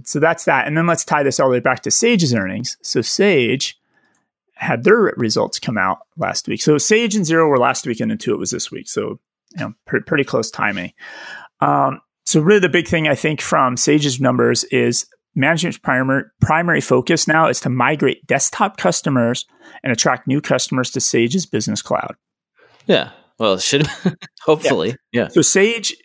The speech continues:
Speaker 1: finally is turning a corner. Their native, their cloud solutions, um, have, sorry, their cloud solutions have delivered a recurring revenue growth of thirty-one percent, and Sage Intacct delivering recurring revenue growth of thirty-one percent. So it's, it looks like the other Sage cloud products are kind of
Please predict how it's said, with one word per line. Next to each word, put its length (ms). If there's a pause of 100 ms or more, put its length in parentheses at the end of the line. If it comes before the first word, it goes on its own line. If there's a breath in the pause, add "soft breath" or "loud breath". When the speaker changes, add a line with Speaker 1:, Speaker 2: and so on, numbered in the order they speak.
Speaker 1:
finally 500
is 140
turning 260
a 80
corner. 300
Their 180
native, 360
their 100
cloud 320
solutions, 720
um, 420
have, 260 (640)
sorry, 180 (140)
their 120
cloud 300
solutions 380
have 120
delivered 360
a 60
recurring 340
revenue 360
growth 260
of 80
thirty-one 340
percent, 460 (420 loud breath)
and 240
Sage 240
Intacct 420
delivering 420 (120)
recurring 340
revenue 320
growth 280
of 80
thirty-one 380
percent. 360
So 200
it's, 200
it 140
looks 280
like 260
the 120
other 240
Sage 460
cloud 340
products 320
are 80
kind 280
of 180